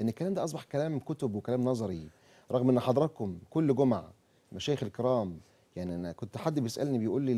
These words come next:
"لماذا لا يعني نفعل الدين في حياتنا؟"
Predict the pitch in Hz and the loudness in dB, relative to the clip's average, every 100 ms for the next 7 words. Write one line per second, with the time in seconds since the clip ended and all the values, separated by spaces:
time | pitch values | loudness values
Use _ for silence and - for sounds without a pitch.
0 | 113 135 135 95 80 - _ _ _ 90 | 2 2 0 -2 -8 -14 _ _ _ -4
1 | 98 131 143 - - 104 90 92 90 87 | 2 4 4 0 -2 -2 -2 -4 -4 -8
2 | - _ _ 101 104 - 147 117 90 82 | -14 _ _ -4 -2 2 2 2 -4 -6
3 | - - 95 85 113 131 139 - 123 127 | -10 -8 -6 -2 0 0 -2 -4 -2 0
4 | 131 143 165 | 0 0 -2